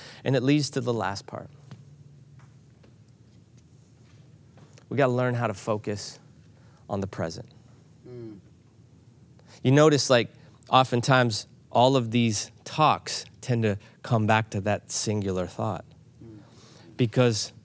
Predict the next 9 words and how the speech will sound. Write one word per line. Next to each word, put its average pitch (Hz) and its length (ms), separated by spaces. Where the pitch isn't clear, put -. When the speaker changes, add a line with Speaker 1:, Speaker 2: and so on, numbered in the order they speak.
Speaker 1:
past 147 400
and 117 180
future, 113 600
they 117 160
are 117 140
these 110 360
abstract 110 680
concepts, 117 720
Speaker 2:
Uh-huh. - 80